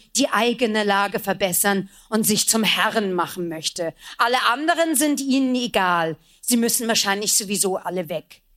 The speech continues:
Sie wollen sich zum Herren über uns machen. Der allgemein beliebte Verfassungsstemmbogen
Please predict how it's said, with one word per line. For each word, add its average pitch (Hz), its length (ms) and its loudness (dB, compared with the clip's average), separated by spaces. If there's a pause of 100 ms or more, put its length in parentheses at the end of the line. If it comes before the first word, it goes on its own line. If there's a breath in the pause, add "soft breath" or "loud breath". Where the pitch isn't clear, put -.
(380 soft breath)
Sie 262 280 2
wollen 269 380 0
sich 262 280 0
zum 294 160 2
Herren 226 520 0
über 233 320 0
uns 214 320 0
machen. 170 460 -4 (360 loud breath)
Der 254 140 2
allgemein 233 760 0 (220 loud breath)
beliebte 247 640 0
Verfassungsstemmbogen 214 1800 0